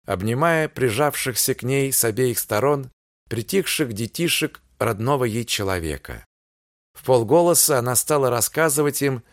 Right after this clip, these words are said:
слышанные в детстве сказки, чтоб хоть чем-нибудь развлечь их, увести от мыслей о мёртвой бабушке.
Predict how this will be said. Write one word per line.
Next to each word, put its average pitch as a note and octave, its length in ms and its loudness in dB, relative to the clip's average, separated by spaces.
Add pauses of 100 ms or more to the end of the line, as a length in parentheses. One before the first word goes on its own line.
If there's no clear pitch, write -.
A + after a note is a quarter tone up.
(200)
слышанные D#3 640 0
в A#2 60 -4
детстве A2+ 440 0
сказки, F#2+ 800 0 (500)
чтоб - 320 -2
хоть - 240 0
чем-нибудь F3 840 0
развлечь C#3+ 680 2
их, - 280 -8 (420)
увести A#2+ 420 0
от C#3+ 200 0
мыслей D3 640 0
о A2+ 120 -4
мёртвой A#2+ 460 -2
бабушке. D2+ 720 -4